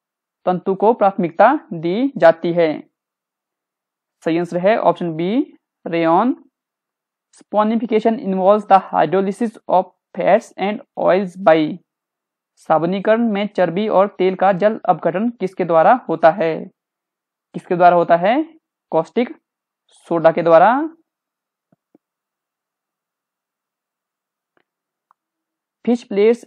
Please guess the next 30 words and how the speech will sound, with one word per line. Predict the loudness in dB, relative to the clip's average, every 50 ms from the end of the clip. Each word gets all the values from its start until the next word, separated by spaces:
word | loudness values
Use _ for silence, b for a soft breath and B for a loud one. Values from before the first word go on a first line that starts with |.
| _ -8
in | -6 -4 -4 -2
railway | -2 -4 -4 -2 -2 -2 -2 -2 -4 _ _ -10 -4
track | 0 0 0 0 0 0 2
are | 4 4 4 2 -2 -10 -8 -4
used | -4 -2 -2 -4 -6 -12 _ _ _ _ _ _ _ _ _ _ _ _ _ _ _ _ -4 -2
to | -2 -2 -2 -2
connect | 2 2 2 0 0
two | -8 -10 _ _ _ -4 -4 -2 -2 -2 -2
rails? | -2 -2 0 0 0 0 -2 -6 -12 _ _ _ _ _ _ _ _ _ _ _ -8
रेलवे | -4 -2 -2 0 0 0 2
लाइनों | 2 2 0 0 -2 -4
में | -4 -4 -6 -6 -6 -6
फिश | -6 -6 -6
प्लेटों | -6 -6 -6 -4 -4 -2 2
का | 2 2
उपयोग | 2 0 -2 -2 -2 -2 -4 -6 -10 _ _ _ _ _ _ _ _ _ _ _ _ -8
जो | -6 -2 0
है | 2 2 0 0 -4
किसके | -8 _ _ -12 -12 -8 -6 -4
लिए | -2 0
होता | 0 2 4 4 4
है? | 4 2 0 -2 -2 -6 -8 -10
दो | -8 -4 -2 -2 -2
रेलों | -2 -2 -4 -4
को | -2 -2 -2 -2
जोड़ने | -2 -2 -4 -4 -4 -4 -4 -6
के | -4 -6
लिए। | -6 -4 -2 0 0 0 -2 -4 -10 _ _ _ _ _ _ _ _ _ _ _ _ _ _ _ -6 -4
ऑप्शन | -4 -4 -2 -4 -6 -4
बी, | -4 -2 -2 -2 -2 -2 -4 -4 -8